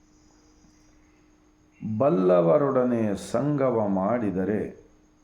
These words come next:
ಮೊಸರು ಹೊಸೆದು ಬೆಣ್ಣೆ ತೆಗೆದುಕೊಂಡಂತೆ." ಚನ್ನಮಲ್ಲಿಕಾರ್ಜುನ ದೇವ, ನಿಮ್ಮ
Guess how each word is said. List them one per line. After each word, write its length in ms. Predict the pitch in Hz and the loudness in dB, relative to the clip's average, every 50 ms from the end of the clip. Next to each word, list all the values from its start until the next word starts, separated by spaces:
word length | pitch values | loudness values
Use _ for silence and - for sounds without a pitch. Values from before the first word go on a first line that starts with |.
| _ _ _ _ _ _ _ _ _ _ _ _ _ _ _ _ _ _ _ _ - | _ _ _ _ _ _ _ _ _ _ _ _ _ _ _ _ _ _ _ _ -10
ಮೊಸರು 840 | - 101 107 110 113 120 120 - 156 151 156 156 156 156 151 139 110 | -6 -4 -2 0 0 -2 0 0 0 2 2 2 0 0 0 0 -2
ಹೊಸೆದು 920 | 90 95 98 101 - - 151 151 - 113 101 98 101 117 131 135 - - - _ _ _ _ _ _ _ _ _ _ _ - - 82 85 | -2 -2 -4 -4 0 0 0 0 0 0 0 0 0 -2 -4 -6 -10 -14 -20 _ _ _ _ _ _ _ _ _ _ _ -16 -12 -8 -4
ಬೆಣ್ಣೆ 440 | 87 113 120 143 165 170 180 185 185 | -2 -2 0 0 0 0 0 0 -2
ತೆಗೆದುಕೊಂಡಂತೆ." 1200 | 180 - 156 143 139 139 123 123 - - 101 98 95 92 87 80 80 80 80 - 71 80 - - _ _ _ _ _ _ _ _ _ _ _ _ _ _ _ _ _ _ _ _ _ _ _ _ _ _ _ _ _ _ _ _ _ _ _ _ - | -2 -2 -2 0 0 -2 -2 -4 -4 -4 -2 -2 -2 -2 -4 -4 -6 -8 -12 -14 -16 -16 -18 -20 _ _ _ _ _ _ _ _ _ _ _ _ _ _ _ _ _ _ _ _ _ _ _ _ _ _ _ _ _ _ _ _ _ _ _ _ -6
ಚನ್ನಮಲ್ಲಿಕಾರ್ಜುನ 1300 | 131 135 143 143 147 139 135 135 131 123 120 120 117 120 - 107 110 113 117 120 117 113 113 113 104 95 | -4 -2 0 0 0 0 0 -2 0 0 0 0 -2 -2 -2 -2 0 0 0 0 0 -2 -4 -4 -2 -2
ದೇವ, 280 | 98 98 98 95 92 92 92 98 101 113 131 143 139 - - - - _ _ _ _ _ _ _ _ _ _ _ _ _ _ _ _ - - - _ _ _ _ _ _ _ _ _ _ _ - | -2 0 0 0 -2 -2 -2 -2 -2 -2 -4 -6 -8 -12 -16 -20 -20 _ _ _ _ _ _ _ _ _ _ _ _ _ _ _ _ -20 -20 -20 _ _ _ _ _ _ _ _ _ _ _ -12
ನಿಮ್ಮ 580 | 98 101 107 117 135 151 165 160 160 156 151 | -8 -6 -4 -2 -2 -2 0 -2 -2 -2 0